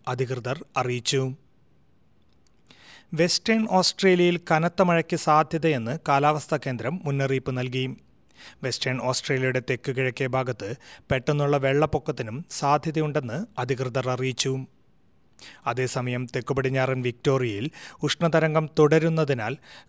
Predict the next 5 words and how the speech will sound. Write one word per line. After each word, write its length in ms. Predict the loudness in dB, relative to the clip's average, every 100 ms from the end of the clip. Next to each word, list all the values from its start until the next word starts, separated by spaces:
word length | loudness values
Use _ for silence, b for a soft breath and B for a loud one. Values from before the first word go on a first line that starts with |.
| 2
കാട്ടുതീക്ക് 640 | 4 4 2 2 2 0
സാധ്യതയുണ്ടെന്നാണ് 1040 | 2 4 4 2 0 0 0 2 0 -2 -4 2
കാലാവസ്ഥാ 500 | 4 4 0 -2 -2 0
കേന്ദ്രത്തിന്റെ 600 | -2 -4 -6 -4 -4 -4 -4
മുന്നറിയിപ്പ്. 760 | -2 2 0 0 0 -2 -4